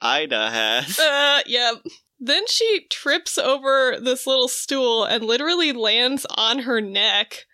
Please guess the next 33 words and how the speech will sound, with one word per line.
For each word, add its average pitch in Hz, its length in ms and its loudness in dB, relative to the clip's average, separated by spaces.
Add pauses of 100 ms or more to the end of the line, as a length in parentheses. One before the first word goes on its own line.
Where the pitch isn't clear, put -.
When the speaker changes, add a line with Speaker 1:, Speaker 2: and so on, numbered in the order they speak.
(720)
Speaker 1:
Whoa, 214 380 4
Speaker 2:
Uh, 156 40 -2
Speaker 1:
like 185 200 0
Speaker 2:
it's - 100 0
Speaker 1:
Million 240 260 2
Dollar 233 280 4
Baby? 202 340 0
<laughs> 480 240 -2
Speaker 2:
<laughs> - 120 -10
It's - 460 -2
really 339 480 -2
bad. 233 480 0 (760)
She's 269 360 0
like, 247 280 0
"Oh, 302 320 2
what 311 140 2
a 294 60 2
lump. 285 520 0
A 254 100 0
gal 285 300 0
could 269 220 -6
pick 311 180 -2
up 285 140 0
a 226 80 2
good 254 240 -4
case 285 300 -2
of 262 140 -4
amnesia 247 680 0
with 220 240 -2
that." 226 520 0 (920)
And 240 240 -2
then 269 200 0
she 277 680 0